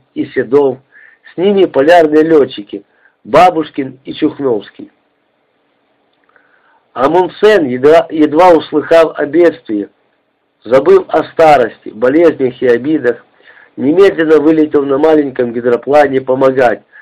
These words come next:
спасать, и погиб. Об этом и написано стихотворение. Получилось оно высокопарным, сентиментальным,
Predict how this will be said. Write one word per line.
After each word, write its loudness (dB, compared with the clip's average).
спасать, -6
и -6
погиб. -2
Об 0
этом 2
и -10
написано -4
стихотворение. -6
Получилось -2
оно 0
высокопарным, -2
сентиментальным, -4